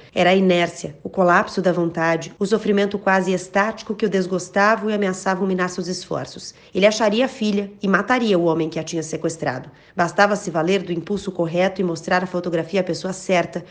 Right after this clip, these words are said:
e seria levado a ele. Se houvesse mais horas de sol, se pudesse resistir à tentação que crescia a cada manhã de manter a cabeça debaixo dos lençóis, se conseguisse andar mais depressa, manter a concentração,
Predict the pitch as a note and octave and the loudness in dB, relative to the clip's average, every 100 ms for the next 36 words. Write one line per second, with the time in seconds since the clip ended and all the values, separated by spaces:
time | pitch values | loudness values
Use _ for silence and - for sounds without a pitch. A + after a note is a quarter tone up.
0 | - - G3 G3+ F#3+ F3+ F3 F3 E3 C#3 | -18 -12 -2 0 2 2 2 0 -2 -4
1 | D3 - - G#3 G3 G#3 G#3 G3 F#3+ F#3 | -8 -14 -2 2 4 2 2 0 2 2
2 | F3+ E3 - G3 F#3 E3 - - F3+ F#3 | 0 -4 -4 2 4 2 -2 -6 0 0
3 | F3+ F3 E3+ D#3+ G3+ F#3 F3+ F3+ F3 D3 | 0 -4 -4 -4 -2 -2 -2 -2 -4 -2
4 | G3 G3+ F3+ E3+ D#3+ - E3 F#3 F#3 F#3 | 0 0 -2 -6 -4 -4 -2 -2 0 0
5 | E3 F3+ F3+ - - - G3 F#3+ F#3 F#3+ | 0 0 0 -4 -12 -2 2 2 2 2
6 | F#3 - F3+ F3+ E3+ E3 F3+ G#3 G#3 F3 | 0 0 -2 -2 -4 0 2 2 -2 -6
7 | E3 E3 D3+ F3+ F3 F3 - - - - | -4 -4 -4 -2 0 0 -6 -18 -10 -4
8 | A#3 A#3 A3 A3 G#3+ G#3 G3 F#3 E3 F#3+ | 0 0 0 -4 0 0 2 0 -2 4
9 | G3+ G#3 G#3 F#3+ F3 F3+ F3 E3+ E3 D3+ | 4 4 2 -2 0 -2 -2 -4 -4 -6
10 | D3 - G3+ G3 | -4 2 2 2